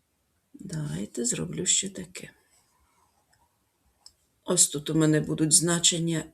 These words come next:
іксів, а отут у мене будуть значення ігреків. Так, функція — це правило,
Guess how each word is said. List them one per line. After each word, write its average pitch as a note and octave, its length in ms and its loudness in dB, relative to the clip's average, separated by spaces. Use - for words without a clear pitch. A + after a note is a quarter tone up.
іксів, D4+ 580 6
а F3+ 240 -2
отут D#2+ 720 -2
у F#3+ 60 2
мене D3+ 240 0
будуть - 320 -4
значення G3 760 2
ігреків. D3+ 680 -2
Так, E3+ 180 -6
функція — B3 640 2
це A3+ 200 4
правило, D#3+ 720 -2